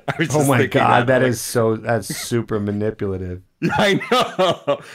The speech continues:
Speaker 1: Let me show you this because so I can prove I build trust, and then I can be a total jackass the rest of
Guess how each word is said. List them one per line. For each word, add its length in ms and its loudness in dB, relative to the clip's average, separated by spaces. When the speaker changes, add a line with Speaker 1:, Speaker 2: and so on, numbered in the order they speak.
Speaker 1:
Let 180 2
me 120 2
show 240 0
you 240 2
this 380 0
because 420 -4
so 80 -2
I 100 0
can 200 -6
prove 340 0
I 120 2
build 260 -4
trust, 400 -2
and 120 0
then 180 0
I 120 2
can 140 -4
be 100 -2
a 60 0
total 320 -2
jackass 840 -2
the 120 -2
rest 380 -4
of 80 -6